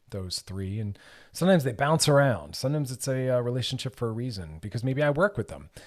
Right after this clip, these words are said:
And when you're no longer working there, well, you don't really have that relationship anymore. That's okay. Sometimes it's for a season, that there's a period of time that this relationship romantically or socially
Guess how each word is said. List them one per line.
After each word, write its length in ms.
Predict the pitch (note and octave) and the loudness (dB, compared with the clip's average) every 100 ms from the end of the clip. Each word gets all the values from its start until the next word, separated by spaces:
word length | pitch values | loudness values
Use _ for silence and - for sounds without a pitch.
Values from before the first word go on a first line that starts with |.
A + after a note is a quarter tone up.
| - | -14
And 360 | A#2 A2+ A2+ A#2 | -2 0 2 0
when 140 | A#2 | 0
you're 80 | A#2 | 0
no 140 | A#2 A#2+ | 0 0
longer 220 | A#2 A#2 | -2 -2
working 360 | C3 C#3 A#2+ | -6 -4 -4
there, 320 | G#2+ G#2 G#2+ G2 | -4 -4 -4 -6
well, 200 | B2+ C#3 | -8 -8
you 100 | G#2+ | -6
don't 220 | A2 - | -6 -6
really 300 | G#2+ A2 G#2+ | -6 -6 -6
have 240 | F2+ - G2+ | -8 -10 -10
that 140 | G2+ | -8
relationship 460 | G2 G2+ G#2 - F#2 | -8 -10 -10 -10 -10
anymore. 440 | F2 F2 D#2+ D#2+ _ | -8 -8 -10 -14 _
That's 180 | A#2+ E3+ | -10 -6
okay. 280 | F#3 B2+ C#3+ - - - - | -2 -2 -2 -10 -20 -16 0
Sometimes 280 | D3+ D#3 | 0 2
it's 120 | C#3 - | -2 -4
for 140 | C#3+ | -4
a 40 | |
season, 480 | B2 - G3 A2 F2 | -2 -4 -4 -4 -6
that 140 | F#2 G2+ | -6 -4
there's 260 | A2+ A#2 | -2 -2
a 120 | A2+ A2 | -2 -4
period 300 | - B2+ B2 | -6 -6 -8
of 100 | - | -10
time 420 | - B2 A2+ E2+ | -14 -12 -12 -12
that 160 | F2 | -12
this 160 | - - | -10 -8
relationship 540 | G2+ G2+ G2+ F#2 F#2 | -6 -6 -6 -8 -8
romantically 560 | F2+ F#2 G#2 - G#2+ F#2+ | -10 -8 -8 -8 -10 -10
or 60 | F2 | -8
socially 580 | - B2+ - F#2+ F#2 | -8 -8 -8 -10 -12